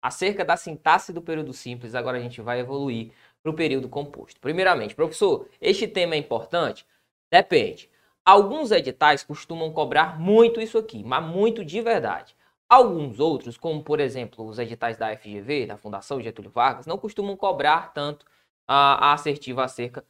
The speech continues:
do período composto. Então, se você está estudando aí pra banca F G V, não precisa ter medo deste tema,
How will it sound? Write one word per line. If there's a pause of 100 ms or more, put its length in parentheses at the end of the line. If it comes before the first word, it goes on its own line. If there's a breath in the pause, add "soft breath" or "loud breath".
(280)
do
período
composto.
Então,
se
você
está
estudando
aí
pra
banca
F
G
V, (260 soft breath)
não
precisa
ter
medo
deste
tema,